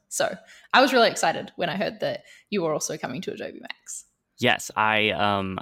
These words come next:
Speaker 2: I am very privileged to have gotten a ticket to go to Adobe Max, and, uh, all that was on me was to fly to L A and book a hotel, which is a lot, but I was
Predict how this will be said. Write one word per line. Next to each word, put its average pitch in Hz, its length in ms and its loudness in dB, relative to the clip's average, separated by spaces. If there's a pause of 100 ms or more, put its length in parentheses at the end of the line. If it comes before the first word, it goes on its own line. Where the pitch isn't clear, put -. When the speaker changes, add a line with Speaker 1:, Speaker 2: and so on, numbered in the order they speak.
Speaker 2:
I 98 600 0
am 107 100 -2
very 113 220 2
privileged 107 600 0
to 107 60 0
have 98 140 -4
gotten 101 260 0
a 95 60 -4
ticket - 360 -10
to 107 120 -8
go 98 220 0
to 98 160 -4
Adobe 98 320 0
Max, 92 560 -4
and, 90 520 -6 (120)
uh, 90 380 -4 (460)
all 98 260 2
that 101 120 4
was 107 140 0
on 104 160 2
me 101 120 2
was 101 260 0
to 101 180 0
fly - 500 2
to 101 100 4
L 101 240 6
A 98 280 6
and 95 260 -4
book 110 200 -2
a 113 60 2
hotel, 101 440 2
which - 340 -4 (400)
is 107 140 0
a 107 40 0
lot, 98 380 4
but 98 240 -2 (180)
I 92 140 -2
was 95 380 -4